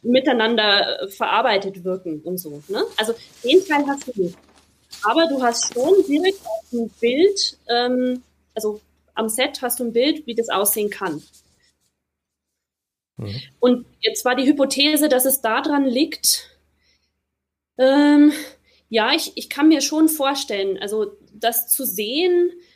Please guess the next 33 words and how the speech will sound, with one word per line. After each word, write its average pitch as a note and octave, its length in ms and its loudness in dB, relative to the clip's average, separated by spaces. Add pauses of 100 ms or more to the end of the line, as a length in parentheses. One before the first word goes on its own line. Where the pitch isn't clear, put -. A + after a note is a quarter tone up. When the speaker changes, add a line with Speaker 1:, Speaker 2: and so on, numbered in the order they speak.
(160)
Speaker 1:
ähm, A3+ 260 2
also A#3 160 -2
wenn C4+ 100 0
man C#4 100 0
so, C4 300 0
so A#3 120 -2
Set-Besucher A3+ 760 -2
hat, G3 140 -8
ist A3 100 -8
auch A3+ 120 -6
das A3 160 -4
Erste, B3+ 480 -2
was B3 300 -2
die A#3 120 -6
machen, A#3 380 0
ist, B3 280 -2
die A3+ 80 -2
laufen A3+ 400 -2
halt A#3+ 200 0
zu A#3 100 -8
diesem A3+ 260 -2
Monitor, G#3 600 2
um G#3 100 0
zu G#3+ 160 -4
gucken, A#3+ 360 -2
wie A3 80 -2
das G#3+ 160 -2
danach G3+ 300 0
dann G3+ 160 -2
aussehen F3+ 420 0
kann. D3+ 280 -6
Also F3 200 -2 (300)
ich, - 160 -12